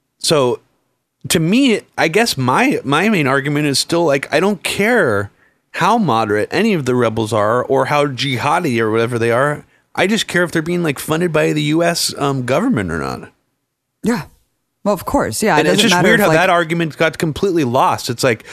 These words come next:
Speaker 1: you know, it's like all, it's like all it's about is, like, concern trolling the, you know, the U S government and who called them moderate rebels. It's like, that to me is just, like, another weird circular argument. It's like, who ultimately cares?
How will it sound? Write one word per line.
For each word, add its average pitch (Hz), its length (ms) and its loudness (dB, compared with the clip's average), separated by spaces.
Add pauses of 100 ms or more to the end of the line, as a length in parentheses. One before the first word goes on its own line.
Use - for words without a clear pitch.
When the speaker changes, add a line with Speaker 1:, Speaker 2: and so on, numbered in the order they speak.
(640)
Speaker 1:
you 143 80 2
know, 135 160 2
it's - 180 -2
like 135 160 2 (160)
all, 156 220 2
it's 147 140 0
like 151 180 0
all 170 240 2
it's 156 160 -2
about 135 420 0
is, 127 120 -2
like, 123 120 -2
concern 165 720 0
trolling 143 520 0
the, 120 460 0 (140)
you 131 100 0
know, 113 340 0 (100)
the 113 540 -4
U 147 200 2
S 135 140 2
government 135 540 0
and 92 260 -8
who 127 100 -4
called 135 280 0
them 127 120 0
moderate 123 340 0
rebels. 113 420 -2
It's 107 120 -6
like, 117 240 -2 (400)
that 160 200 0
to 190 100 -2
me 214 140 0
is 190 80 -2
just, 165 160 -2
like, 156 120 -2
another 147 380 2
weird 131 460 0
circular 135 420 0
argument. 123 380 0
It's 110 100 -4
like, 131 140 -4
who 277 260 -2
ultimately 147 640 -2
cares? 151 800 -4